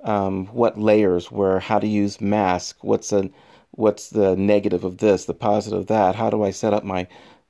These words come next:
um, my disk so that it doesn't overflow? Should I be using a Mac or a P C? Do I need to use the mouse? Do I need to use the keyboard? Should I be using a pen?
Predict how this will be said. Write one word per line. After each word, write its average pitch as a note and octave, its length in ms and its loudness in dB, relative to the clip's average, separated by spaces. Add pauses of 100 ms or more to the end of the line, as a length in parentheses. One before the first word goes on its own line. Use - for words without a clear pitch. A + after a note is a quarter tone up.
(120)
um, F#2 580 -4
my G2+ 140 -2
disk G#2 500 0
so G#2 240 2
that G2+ 120 2
it F2 100 -2
doesn't G#2 280 0
overflow? F#2+ 720 0 (320)
Should A#2 240 -4
I G2+ 60 4
be G2 160 0
using G2+ 400 0
a F#2+ 180 2
Mac G2 420 0
or G#2+ 140 2
a G2+ 60 2
P G#2+ 240 -4
C? A#2+ 420 0 (420)
Do A2 140 0
I G#2 80 4
need G#2 160 2
to G#2+ 100 -2
use G#2 280 0
the F2+ 80 -2
mouse? A2 480 0
Do G2+ 120 -2
I F#2+ 40 2
need G2 100 2
to F#2+ 80 -2
use G2 160 -4
the - 60 -12
keyboard? B2 480 0
Should G#2+ 140 -2
I G#2 40 0
be G#2 140 -2
using G2+ 260 0
a F#2+ 60 -2
pen? F#2+ 400 -2